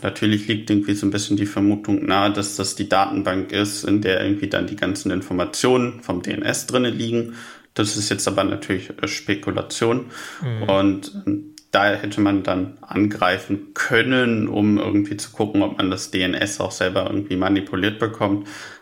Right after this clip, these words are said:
Speaker 1: Das wäre aber natürlich auch verboten, weil
Speaker 2: Mhm, mhm,
Speaker 1: deswegen
Speaker 2: mhm.
Speaker 1: haben wir das auch nicht gemacht.
Speaker 2: Ja, okay. Also, das, okay.
Speaker 1: Ja.
Speaker 2: Gut.
Speaker 1: Ähm,
Speaker 2: Was ist dann
Speaker 1: das
Speaker 2: passiert?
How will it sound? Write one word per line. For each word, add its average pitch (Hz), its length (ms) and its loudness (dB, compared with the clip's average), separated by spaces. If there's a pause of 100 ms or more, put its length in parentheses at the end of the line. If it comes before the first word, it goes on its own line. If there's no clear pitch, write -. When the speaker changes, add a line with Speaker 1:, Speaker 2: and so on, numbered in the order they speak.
(120)
Speaker 1:
Das 101 160 0
wäre 101 220 4
aber 95 200 4
natürlich 92 460 -2
auch 92 320 -6
verboten, 98 880 -2 (160)
weil 101 240 -8 (200)
Speaker 2:
Mhm, 139 680 0
mhm, 135 320 0 (120)
Speaker 1:
deswegen 110 240 2
Speaker 2:
mhm. 95 60 2
Speaker 1:
haben 95 80 0
wir 95 80 2
das 90 200 -2
auch - 140 -6
nicht - 160 -12
gemacht. - 480 -10 (720)
Speaker 2:
Ja, 113 220 0 (580)
okay. 110 1040 -2 (500)
Also, 104 600 0
das, - 360 -8 (580)
okay. 104 380 -2 (1120)
Speaker 1:
Ja. 101 100 2
Speaker 2:
Gut. 110 120 -2 (300)
Speaker 1:
Ähm, 127 360 4
Speaker 2:
Was 123 180 0
ist - 140 -2
dann 180 160 2
Speaker 1:
das - 160 -2
Speaker 2:
passiert? 175 480 6